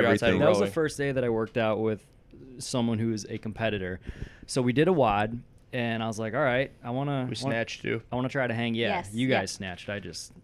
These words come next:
Speaker 3: I was still warming up. But, uh, yeah, so we did, we did a Metcon,
Speaker 1: Mm-hmm.
Speaker 3: and I was on the ground, and you're like, "All right, cool. What are we doing now?" And I was like,
Speaker 1: <laughs>
Speaker 3: "What do you mean, what are we doing now? We just did it." And then I think we did, like, three more, and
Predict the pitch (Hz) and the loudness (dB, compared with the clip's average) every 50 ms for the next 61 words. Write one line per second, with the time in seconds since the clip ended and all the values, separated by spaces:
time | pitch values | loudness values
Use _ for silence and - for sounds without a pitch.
0 | - - 104 104 101 98 - - - 107 101 98 101 98 98 95 95 98 87 - | -14 -10 -10 -8 -8 -10 -10 -10 -10 -10 -8 -8 -8 -6 -6 -6 -6 -6 -6 -8
1 | - - - - - - - - - - - - - - - 120 117 110 110 110 | -12 -20 -20 -20 -20 -20 -20 -20 -20 -20 -20 -20 -20 -10 -4 -2 -2 0 0 0
2 | 107 101 98 95 95 92 - - - - _ - - - - 147 156 135 117 - | -2 -2 -4 -6 -8 -12 -16 -20 -20 -20 _ -20 -18 -6 0 2 2 4 2 2
3 | - 127 127 123 139 147 156 143 - 131 135 147 160 160 143 123 107 - - 113 | -2 -2 -2 0 2 0 0 0 -2 -2 2 2 4 4 4 2 0 0 -4 -4
4 | 90 78 98 107 110 110 113 139 143 - - - - - - - - 117 113 107 | -4 -4 -6 -6 -6 -4 -6 -6 -6 -10 -18 -20 -20 -20 -14 -8 -6 -4 -2 -2
5 | 104 104 107 104 107 110 104 104 95 98 98 92 92 95 101 104 104 98 95 98 | -2 -2 -2 -4 -4 -6 -6 -6 -8 -8 -8 -8 -8 -8 -6 -6 -6 -6 -6 -2
6 | - 147 170 170 143 - - 190 165 135 117 - - - - - _ - - 117 | 2 4 4 4 4 2 0 0 2 0 -2 -8 -18 -20 -20 -20 _ -12 -6 -2
7 | 120 135 151 156 165 165 160 170 175 160 127 110 104 101 - - - - 120 123 | 0 2 4 4 4 4 4 4 4 2 2 0 -2 -6 -12 -14 -10 0 2 2
8 | 196 120 107 220 214 - - 107 113 123 127 127 127 135 143 151 160 175 220 247 | 4 6 8 8 8 8 6 0 0 2 2 2 2 2 4 4 4 4 2 2
9 | 226 156 139 123 - 120 113 123 127 131 - 139 131 - 117 113 107 107 104 107 | 4 4 6 6 6 6 6 6 6 6 6 4 4 4 2 2 2 2 2 2
10 | 123 135 127 160 151 - 254 - - 151 208 233 156 92 - - - - - 131 | 2 0 0 0 -2 -2 -2 0 2 4 6 6 4 2 0 -6 -12 -10 -6 -2
11 | 123 131 127 123 120 117 117 120 117 - - - - 113 120 120 - 190 190 160 | -2 0 0 0 0 0 -2 -2 -4 -8 -12 -8 -4 -2 -2 -2 -2 -2 -4 -4
12 | 123 131 139 135 147 131 123 107 104 - - - - - 139 151 151 135 117 110 | -4 -6 -6 -6 -4 -2 -2 -4 -4 -6 -10 -16 -10 -4 0 2 2 4 4 2
13 | 110 113 110 98 95 95 92 95 95 90 | 2 2 0 0 -2 -2 -4 -6 -8 -8